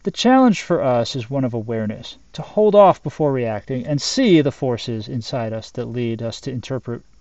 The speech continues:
something one way versus another. Thus, may we be free to choose the blessing set before us. I hope you've enjoyed this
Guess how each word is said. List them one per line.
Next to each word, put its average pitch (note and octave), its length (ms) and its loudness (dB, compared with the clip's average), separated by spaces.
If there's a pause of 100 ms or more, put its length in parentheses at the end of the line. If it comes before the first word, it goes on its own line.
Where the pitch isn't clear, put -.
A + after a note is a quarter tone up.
something A2+ 440 -4
one A#2+ 160 0
way A#2 200 -2
versus G#2+ 320 -6
another. G#2+ 420 -10 (840)
Thus, C#3 440 0
may C3+ 220 -2
we D3+ 160 0
be E3+ 160 -2
free D#3 240 0
to C#3 100 0
choose A2 440 -4
the B2 80 -8
blessing G#2+ 640 -6
set G#2+ 220 -10
before G2+ 360 -12
us. - 260 -18 (2000)
I F3 80 2
hope F#3 180 6
you've F3 100 2
enjoyed F3+ 420 6
this F3+ 340 0